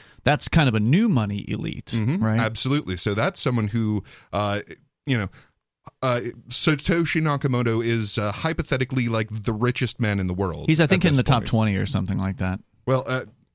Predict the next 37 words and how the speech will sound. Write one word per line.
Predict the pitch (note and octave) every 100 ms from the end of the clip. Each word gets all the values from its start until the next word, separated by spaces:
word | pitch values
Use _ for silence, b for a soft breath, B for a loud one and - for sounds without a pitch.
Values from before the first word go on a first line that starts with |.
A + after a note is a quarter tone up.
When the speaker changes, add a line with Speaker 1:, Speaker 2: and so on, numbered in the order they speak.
| -
Speaker 2:
A-, | C#3+ -
and | C3 B2+ B2 A#2+ A#2+
the | C#3 A#2+
thing | - D3+
about | C#3+ B2+ B2+
that | A#2
is, | A2+ G#2
like, | G#2+ G2+ -
it's, | A#2 - - - -
it's | A2+ -
tough | B2 -
to, | B2 - -
to | - G2+
say | - C#3 D3
because | A#2 A#2 G2+
the | G2+ F#2
price | - C3 C#3 -
of | - G2
Bitcoin | G#2+ - C3 A#2+ G2
is | -
constantly | - A2 G2+ F#2+ C#2+ E2
changing. | - F3+ D3+ G#2 F2+
Speaker 1:
Yeah. | A#2 F#2 A2 B _ -
Speaker 2:
And | D3+ F3+ D#3+
there's | C3+ A#2+
the | B2+
fact | A#2 A2 -
that | -
everything | C3+ C3+ B2+ C#3 B2+
that |
ever | A#2 A2
split | G2 - - B2+ -
off | A#2+ A#2+
of | B2 G2
the | G#2
original | F#2+ F3 D3+ C3 G#2
Bitcoin | G#2 - A2 F#2+ F#2+ F#2